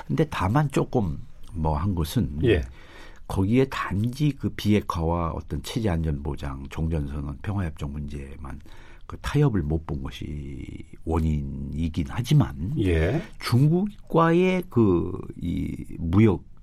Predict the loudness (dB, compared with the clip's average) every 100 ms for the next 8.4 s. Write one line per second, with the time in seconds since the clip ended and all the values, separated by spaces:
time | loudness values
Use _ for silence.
0 | 0 4 4 6 6 6 4 0 4 4
1 | 6 6 8 6 4 4 2 4 4 4
2 | 2 2 2 -2 -10 -18 -20 -2 0 4
3 | 4 2 -4 -6 -4 -2 -2 0 4 4
4 | 4 4 4 2 0 -4 -4 0 2 4
5 | 2 2 0 -2 -2 0 0 0 -2 -4
6 | -4 -4 -2 -2 0 0 -2 2 4 4
7 | 2 2 4 4 2 4 4 4 2 4
8 | 4 2 -4 -6